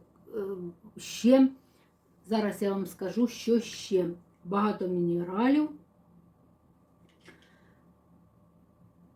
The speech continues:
Сприяє здоров'ю щитоподібної залози, травленню та схудненню, покращенню стану, е, при йод-дефіциті,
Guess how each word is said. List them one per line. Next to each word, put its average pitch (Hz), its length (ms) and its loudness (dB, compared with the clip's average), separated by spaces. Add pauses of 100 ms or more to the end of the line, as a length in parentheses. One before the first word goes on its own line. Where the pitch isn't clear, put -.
(160)
Сприяє 208 760 4
здоров'ю 214 640 6
щитоподібної 262 920 2
залози, 226 440 0
травленню 214 640 2
та 269 180 -2
схудненню, 269 480 2
покращенню 220 840 0 (380)
стану, 180 640 2 (280)
е, 185 120 -6
при 247 240 6
йод-дефіциті, 233 1160 2